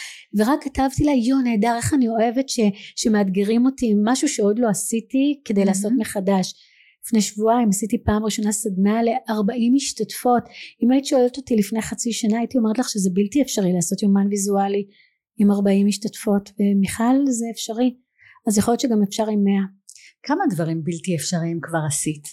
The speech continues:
Speaker 1: אה, שברנו לגמרי, ניפצנו את, אה, תקרת הזכוכית, אין דבר כזה.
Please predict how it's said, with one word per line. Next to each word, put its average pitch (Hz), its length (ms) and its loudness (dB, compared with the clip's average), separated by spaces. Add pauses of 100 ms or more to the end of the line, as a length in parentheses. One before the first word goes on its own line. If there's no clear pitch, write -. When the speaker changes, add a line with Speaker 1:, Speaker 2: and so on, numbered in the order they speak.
Speaker 1:
אה, 208 80 2
שברנו 196 640 0
לגמרי, 180 460 -2
ניפצנו 190 500 -2
את, 190 140 -4
אה, 185 140 -2
תקרת 190 420 -6
הזכוכית, 190 520 -2
אין 247 140 4
דבר 170 340 2 (120)
כזה. 180 260 -2